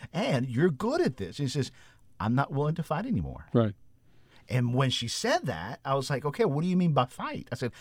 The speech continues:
Speaker 1: "Look, I, I know what it takes to be a manager. You have to be regularly willing to have tough conversations up and tough conversations down." And that's not where I'm at in point in my
Speaker 2: That's
Speaker 1: life
Speaker 2: the
Speaker 1: anymore.
Speaker 2: interesting part. You know,
Speaker 1: And,
Speaker 2: it's,
Speaker 1: and,
Speaker 2: yeah.
Speaker 1: and it,
Speaker 2: Right.
Speaker 1: she said it
Speaker 2: Yeah.
Speaker 1: better than I have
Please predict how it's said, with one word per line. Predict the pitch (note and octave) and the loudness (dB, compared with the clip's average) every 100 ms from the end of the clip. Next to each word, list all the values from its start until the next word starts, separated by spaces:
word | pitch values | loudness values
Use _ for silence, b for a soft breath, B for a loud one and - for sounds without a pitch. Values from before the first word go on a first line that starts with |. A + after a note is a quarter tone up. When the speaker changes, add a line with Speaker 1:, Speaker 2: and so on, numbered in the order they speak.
| B - | B 2
Speaker 1:
"Look, | - - - | 2 2 -6
I, | - | 0
I | F3+ C4 | 2 4
know | D4 | 4
what | F#3+ | 4
it | C3 - | 2 0
takes | G#2 - | -6 -4
to | |
be | F#2 | -6
a | D#2 | -6
manager. | C#2+ E2 C#3+ G3+ - - - - - | -6 -6 -6 -6 -16 -20 -20 -20 -4
You | D3+ G3+ | 2 4
have | F#3+ - | 2 2
to | E3 | 0
be | F3+ | 2
regularly | C#3+ C#3 C#3 D#3 E3 D#3+ | 4 4 4 2 -2 -2
willing | C3 C3+ C#3+ | 0 0 0
to | |
have | A2 A#2 - | -2 -2 -2
tough | - C#3+ - | 2 2 4
conversations | D3+ D#3+ - G2+ A2+ G2 - | -2 -2 -4 -4 -4 -8 -2
up | C3+ F#3+ - - | -2 -2 -10 -8
and | G#2+ G#2 | -6 -2
tough | B2+ A#2+ | -2 -2
conversations | B2+ A#2 G#2+ G2+ F#2+ F2 | -4 -4 -2 -2 -2 -4
down." | E2+ C#2+ b b b | -4 -6 b b b
And | E3 E3 | 2 4
that's | C#3 | 2
not | C3 G#2+ | 0 0
where | G2+ | 0
I'm | F#2+ | 0
at | F#2+ | 0
in | F2 | -2
point | - F2+ | -4 -4
in | D#2+ | -2
my | |
Speaker 2:
That's | D2 | 0
Speaker 1:
life | D2 | 4
Speaker 2:
the | |
Speaker 1:
anymore. | A2 D#2+ | 4 4
Speaker 2:
interesting | F#2 - A2 | 0 2 0
part. | - A2 G2+ | 4 2 4
You | A#2+ | 6
know, | A#2+ | 8
Speaker 1:
And, | C3 | 8
Speaker 2:
it's, | C#3 C3+ | 6 4
Speaker 1:
and, | C3 B2+ | 4 4
Speaker 2:
yeah. | A#2+ | 2
Speaker 1:
and | A#2+ A#2 - | 0 -2 -4
it, | - - | -8 -4
Speaker 2:
Right. | |
Speaker 1:
she | - C3 B2+ A3 | 2 4 6 4
said | - F#3+ E3 | 4 4 6
it | |
Speaker 2:
Yeah. | B2+ | 6
Speaker 1:
better | A2 C#3+ D3 | 6 4 4
than | C3+ G#2+ | 2 -2
I | - A#2+ | -2 -2
have | G#2+ | -2